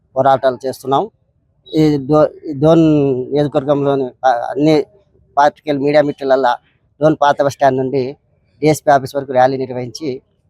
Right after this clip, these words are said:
అనంతరం డీఎస్పీకి మెమోరాండం ఇచ్చినాం. ఏ-, ఏ జీ న్యూస్ విలేకరిపై దాడి చేసిన వారిపైన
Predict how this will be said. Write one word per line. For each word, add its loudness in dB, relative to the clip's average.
అనంతరం 0
డీఎస్పీకి -4
మెమోరాండం -2
ఇచ్చినాం. -10
ఏ-, 2
ఏ -4
జీ 2
న్యూస్ 2
విలేకరిపై 0
దాడి 2
చేసిన -8
వారిపైన 2